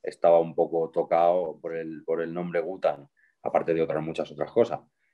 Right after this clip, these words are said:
Pero, por ejemplo, Kill Army siempre fue un grupo que nos representó mucho. Y cuando, y bueno, Das, por, por diferentes motivos, trabajaba bastante con ellos, le mezclaba, le mezclaba a, a Don Pacino los,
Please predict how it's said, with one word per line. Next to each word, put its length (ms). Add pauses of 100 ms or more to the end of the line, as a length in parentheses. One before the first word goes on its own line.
(140)
Pero, 120
por 100
ejemplo, 280
Kill 160
Army 500
siempre 300
fue 120
un 140
grupo 320
que 160
nos 380
representó 520
mucho. 400 (1300)
Y 120
cuando, 920
y 60
bueno, 220
Das, 420
por, 380 (160)
por 360
diferentes 420
motivos, 540 (240)
trabajaba 420
bastante 340
con 180
ellos, 260
le 100
mezclaba, 640
le 140
mezclaba 1040
a, 60 (640)
a 120
Don 160
Pacino 380
los, 580